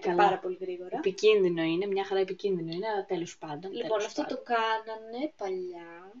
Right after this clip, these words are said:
Speaker 2: γιατί, για να φύγουν τα κακά πνεύματα, το κάνανε αυτό.
Speaker 1: Ναι,
Speaker 2: Εγώ έτσι
Speaker 1: είναι μια
Speaker 2: ξέρω.
Speaker 1: θεωρία αυτή, όντως. Αλλά, ναι. Και που λέτε σπάνε τα κανάλια, αρχίζουν έντεκα η ώρα και πα, μπουμ, μπουμ, πετάνε, πετάνε, χαμός, πάρα πολύ φασαρία,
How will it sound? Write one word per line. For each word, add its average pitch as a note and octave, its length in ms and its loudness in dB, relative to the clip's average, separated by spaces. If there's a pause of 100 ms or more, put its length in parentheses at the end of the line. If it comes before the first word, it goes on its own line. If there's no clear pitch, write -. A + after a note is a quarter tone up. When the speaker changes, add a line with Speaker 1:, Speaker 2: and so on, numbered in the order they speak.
(240)
Speaker 2:
γιατί, F#3 800 -8
για G#3+ 180 -6
να G#3 100 -4
φύγουν C4+ 280 -2
τα C#4+ 100 -2
κακά B3+ 300 -6
πνεύματα, G3+ 600 -6
το - 100 -20
κάνανε F#3+ 380 -12
αυτό. - 240 -20 (320)
Speaker 1:
Ναι, G3+ 100 -4
Speaker 2:
Εγώ G3 100 2
έτσι F#3 200 4
Speaker 1:
είναι G3 100 2
μια F3+ 180 2
Speaker 2:
ξέρω. F3+ 200 -2
Speaker 1:
θεωρία E3+ 200 -2
αυτή, G3 320 0
όντως. F#3 580 -2 (800)
Αλλά, G4+ 1000 2
ναι. G4+ 340 2 (760)
Και A#3 140 6
που A3+ 120 0
λέτε A#3+ 220 6
σπάνε G#3+ 520 4
τα F#3 120 -2
κανάλια, F#3 300 -2
αρχίζουν A3 300 4
έντεκα G3+ 260 10
η G3 100 12
ώρα G3 160 6
και F#3+ 100 0
πα, D4+ 400 2
μπουμ, C#4+ 260 8
μπουμ, D#4 200 6
πετάνε, A3 400 4
πετάνε, G#3 300 0
χαμός, G#3 340 -4 (140)
πάρα A#3+ 420 12
πολύ E3+ 180 4
φασαρία, E3 580 -2